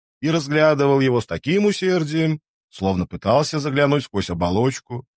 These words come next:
не дожидаясь изображения с дроновских камер. Струхнувший Бишоп прикусил язык и с не меньшим интересом вчитывался в бегущую строку знаков и цифр.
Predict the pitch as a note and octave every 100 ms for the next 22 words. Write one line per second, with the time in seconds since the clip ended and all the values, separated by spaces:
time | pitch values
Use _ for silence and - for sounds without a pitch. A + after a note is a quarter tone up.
0 | _ - F#3+ C#3 G#2 G#2 G2 A#2 A#2+ A2
1 | F#2 F2+ F2+ E2 B2 C#3+ C#3+ G2 F#2 F2+
2 | F2+ - G#2 - D2+ A#1 A#1+ _ _ _
3 | _ _ _ _ _ - G#2 G2 G#2+ F#2+
4 | - E2 F2+ C#3 - E2 _ _ _ -
5 | E3 G#3 - F#3+ C3+ A2+ G2+ D3+ D#3 -
6 | G#2 G2+ G2 A#2 A#2 F#2+ F2+ - F#2 D3+
7 | - E3 B2+ G#2 G#2 A#2+ B2 C3+ A2+ G2+
8 | F#2 F2+ - B2 A#2+ A2 G#2+ B2+ G#2+ F2
9 | G2 A#2 B2+ B2 F2+ D#2+ -